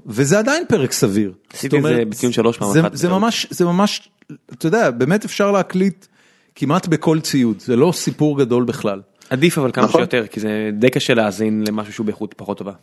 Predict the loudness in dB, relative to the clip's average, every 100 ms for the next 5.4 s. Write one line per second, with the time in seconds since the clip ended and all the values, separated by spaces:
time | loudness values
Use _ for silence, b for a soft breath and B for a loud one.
0 | _ _ -2 2 0 2 2 2 0 -4
1 | -4 -2 -2 0 0 2 2 0 0 0
2 | -2 0 -2 0 0 0 0 -2 -2 -2
3 | -2 -2 2 4 2 0 -2 0 0 0
4 | -2 -2 -2 0 0 2 2 2 2 0
5 | 0 -4 -4 -4